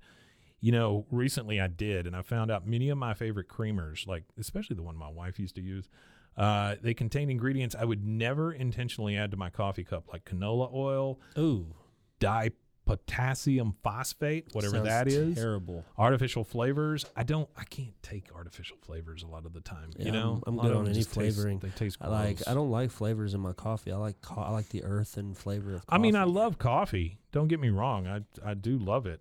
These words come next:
Speaker 1: I just, uh, I don't like all that crap in my coffee, right?
Speaker 2: Yeah, no, who does that?
Speaker 1: So let me tell you about Laird Superfoods then. Uh, they have better ingredients, amazing taste, and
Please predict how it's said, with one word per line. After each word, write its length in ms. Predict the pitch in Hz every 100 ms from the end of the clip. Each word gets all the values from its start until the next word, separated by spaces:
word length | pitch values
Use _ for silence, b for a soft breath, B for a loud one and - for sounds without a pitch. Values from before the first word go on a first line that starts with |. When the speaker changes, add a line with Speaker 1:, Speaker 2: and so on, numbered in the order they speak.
| -
Speaker 1:
I 80 | 95
just, 400 | 92 95 - -
uh, 320 | 92 87 85 85 -
I 100 | 104
don't 180 | 117 -
like 180 | 95 -
all 100 | 85
that 140 | 71
crap 380 | - 95 104 -
in 100 | 73
my 120 | 73
coffee, 400 | - 71 - -
right? 220 | 87 90 -
Speaker 2:
Yeah, 200 | 123 113 101
no, 60 | 87 82 -
who 40 |
does 280 | 98 87 95
that? 200 | - -
Speaker 1:
So 320 | - 175 170 160
let 160 | 208
me 100 | 277
tell 240 | 214 208 190
you 220 | 175 143
about 340 | 127 131 117
Laird 400 | 123 135 143 131
Superfoods 880 | 104 - 135 104 92 104 87 76 -
then. 180 | 90 76 - - _ _ _ -
Uh, 760 | 120 120 117 117 117 113 113 113 -
they 220 | 127 151
have 160 | 151 117
better 240 | 151 190
ingredients, 520 | 190 127 113 107 110
amazing 340 | 113 120 151 156
taste, 340 | 120 104 -
and 140 | 101